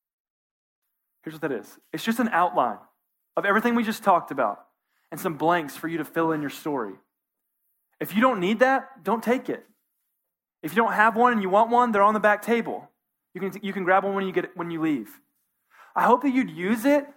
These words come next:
because you want people to hear your story, because you want people to know Jesus. But use that. It's not weird to write out your story. It might be really helpful to you. Like, those of you who are really nervous about telling it, well, just start by writing it then.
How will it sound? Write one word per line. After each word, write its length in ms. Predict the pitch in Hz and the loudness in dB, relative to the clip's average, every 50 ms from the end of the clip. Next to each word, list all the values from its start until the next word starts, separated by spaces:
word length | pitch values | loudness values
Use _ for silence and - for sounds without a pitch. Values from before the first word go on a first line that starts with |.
| _ _ _ _ _ _ _ _ _ _ | _ _ _ _ _ _ _ _ _ _
because 280 | - - - 233 226 - | -6 -2 -2 0 0 0
you 120 | 233 247 | -2 -2
want 420 | 208 165 170 190 220 254 254 - - | -2 0 2 4 4 4 2 -2 -4
people 260 | 247 269 269 240 247 | -4 -4 -2 -4 -6
to 100 | 233 233 | -4 -4
hear 200 | 196 - - 233 | -6 -4 -2 -4
your 140 | 226 196 202 | -4 -4 -4
story, 280 | 180 - - 202 202 185 | -8 -4 -2 0 0 0
because 260 | 180 165 175 165 156 | 0 -2 -4 -4 -8
you 80 | 180 | -8
want 240 | 160 151 165 180 180 | -4 -2 -2 -2 -2
people 180 | - 180 165 165 | -4 -10 -10 -10
to 120 | - 165 | -12 -8
know 140 | 151 156 147 | -6 -6 -6
Jesus. 800 | 135 - - 127 127 127 117 110 101 90 _ _ - - - _ _ _ _ _ _ _ _ _ _ _ _ _ _ _ _ _ _ _ _ _ _ _ _ _ _ _ _ _ _ _ | -8 -8 -10 -10 -10 -10 -10 -12 -16 -20 _ _ -20 -20 -20 _ _ _ _ _ _ _ _ _ _ _ _ _ _ _ _ _ _ _ _ _ _ _ _ _ _ _ _ _ _ _
But 140 | - 190 202 | -6 -4 0
use 220 | 214 302 330 294 - | 2 2 2 0 0
that. 440 | 165 139 120 104 - - - - _ _ _ - - | 0 0 0 0 -2 -8 -14 -20 _ _ _ -4 -4
It's 160 | 233 226 - | -4 0 2
not 240 | 311 349 349 277 214 | 4 4 4 2 2
weird 280 | 185 220 254 262 233 | 0 2 2 2 2
to 60 | 196 175 | 2 4
write 160 | 170 180 180 | 4 4 4
out 80 | 175 | 4
your 100 | 165 160 | 2 -2
story. 420 | 147 - - 180 165 151 135 107 90 - - _ _ _ _ _ _ _ _ _ _ _ _ _ _ _ _ _ _ _ _ _ _ _ _ _ _ _ _ _ _ _ _ _ _ _ _ - | -6 -6 -4 -2 0 0 -2 -4 -6 -12 -20 _ _ _ _ _ _ _ _ _ _ _ _ _ _ _ _ _ _ _ _ _ _ _ _ _ _ _ _ _ _ _ _ _ _ _ _ -4
It 100 | 254 262 | 0 4
might 220 | 240 285 330 330 | 4 4 4 6
be 80 | 349 330 | 4 2
really 300 | 233 180 214 277 262 202 | 4 4 4 4 4 2
helpful 520 | - - 190 208 247 - - - 151 139 | 2 4 4 4 4 2 0 -4 -6 -6
to 140 | - - 143 | -6 -6 -8
you. 280 | 127 113 104 95 92 _ _ _ _ _ _ _ _ _ _ _ _ _ _ _ _ - _ - | -6 -6 -6 -8 -12 _ _ _ _ _ _ _ _ _ _ _ _ _ _ _ _ -12 _ 0
Like, 120 | 208 214 208 | 2 4 6
those 180 | 220 247 240 | 4 4 4
of 100 | 277 247 | 4 2
you 80 | 277 262 | 4 4
who 60 | 247 | 6
are 80 | 262 247 | 6 6
really 140 | 240 233 | 4 4
nervous 300 | 214 185 190 214 233 226 | 4 4 2 2 2 2
about 300 | 233 208 196 165 - - | 2 4 4 4 2 -2
telling 340 | - - 196 208 240 254 254 | 0 2 4 4 4 2 2
it, 220 | 277 285 277 277 - | 0 0 0 -2 -4
well, 120 | 202 226 | -6 -4
just 200 | 202 277 277 - | -4 -4 -6 -2
start 220 | - 302 294 285 | 2 4 4 4
by 120 | 226 254 233 | 4 4 4
writing 420 | 190 180 180 185 190 175 165 135 | 4 6 4 4 4 2 -2 -4
it 140 | 117 113 - | -6 -8 -8
then. 300 | - 98 92 92 107 120 | -10 -12 -12 -14 -18 -20